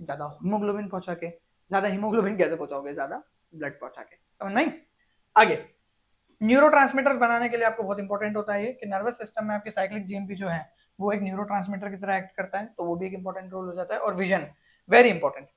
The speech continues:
फो-, photoreceptor cells जो होते हैं आपके पास में, rods and cones, specifically rods, उसके अंदर आपके जो ये cyclic जीएमपी है, ये आपके आयन channel को रेगुलेट करता है। तो cyclic जीएमपी gated sodium channel जो है, उनकी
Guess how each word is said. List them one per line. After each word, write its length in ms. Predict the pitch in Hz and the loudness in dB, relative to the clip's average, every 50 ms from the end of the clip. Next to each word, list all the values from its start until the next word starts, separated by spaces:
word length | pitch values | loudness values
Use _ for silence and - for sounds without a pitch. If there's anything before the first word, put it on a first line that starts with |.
| _ _ _ _ - | _ _ _ _ 0
फो-, 360 | 208 226 233 226 - - - | 0 0 0 0 -4 -8 0
photoreceptor 560 | - 240 247 311 311 285 262 269 254 - 269 262 | 2 2 2 4 0 2 2 2 2 4 2 2
cells 260 | 262 240 233 233 208 | 2 2 0 0 -2
जो 140 | 190 226 220 | -2 -2 -2
होते 140 | 214 214 | 0 0
हैं 60 | 208 208 | 0 0
आपके 100 | 208 202 | 0 -4
पास 180 | 202 208 202 220 | -4 -4 -6 -6
में, 80 | 214 196 | -6 -4
rods 220 | 196 196 196 196 | -2 -4 -4 -4
and 120 | 208 202 190 190 | -8 -6 -4 -6
cones, 220 | 190 247 - - - | -6 -6 -8 -12 -14
specifically 560 | 175 - - 214 214 208 214 208 214 214 196 | -16 -14 -12 -10 -8 -6 -6 -4 -2 -2 -2
rods, 240 | 190 190 226 - - - _ _ _ _ _ _ | 0 -2 -2 -2 -4 -12 _ _ _ _ _ _
उसके 240 | 220 214 - - 269 | -12 -12 -2 0 0
अंदर 200 | 262 247 254 254 | 2 4 6 6
आपके 240 | 247 247 247 254 247 | 6 6 6 2 -4
जो 200 | 208 240 247 247 | 0 0 2 2
ये 140 | 240 240 233 | 2 2 2
cyclic 380 | 240 208 202 202 220 220 185 | 2 0 0 0 -4 -8 -8
जीएमपी 360 | 180 208 202 208 208 196 214 208 | -6 -6 -6 -6 -6 -4 -4 -4
है, 180 | 214 240 254 247 | -4 -4 -6 -6
ये 100 | 190 202 | 0 0
आपके 240 | 196 165 - - - | 0 0 0 -2 -4
आयन 320 | - 214 196 202 220 220 | 0 0 0 0 0 0
channel 220 | 220 214 208 208 208 | -2 -2 -2 -2 -2
को 80 | 214 | -2
रेगुलेट 300 | 202 196 190 196 202 196 | -2 -4 -2 -4 -6 -4
करता 220 | - 185 180 202 233 | -4 -4 -2 -2 -4
है। 80 | 285 - _ _ _ _ _ - | -6 -8 _ _ _ _ _ -8
तो 60 | 233 | -8
cyclic 640 | 226 - - 208 196 196 202 - 240 254 254 214 180 | -6 -2 2 2 2 2 0 -4 -4 -4 -4 -4 -6
जीएमपी 480 | - 208 214 214 220 220 208 226 247 208 | -4 -2 -2 0 0 -2 -4 -4 -4 -4
gated 360 | 214 202 196 214 226 233 220 | -4 -4 -2 -2 -4 -4 -4
sodium 520 | - - - 202 190 196 196 214 233 226 | -8 -12 -10 -8 -6 -2 -2 -2 -2 -2
channel 300 | 220 220 180 170 180 190 | -2 -4 -2 -2 -2 -4
जो 180 | 185 185 175 156 | -4 -6 -6 -6
है, 200 | 156 151 147 - - _ _ _ - _ _ - | -6 -8 -8 -10 -16 _ _ _ -20 _ _ -2
उनकी 540 | 202 214 208 214 247 269 262 254 - - | 0 0 0 0 0 -2 -2 -2 -6 -8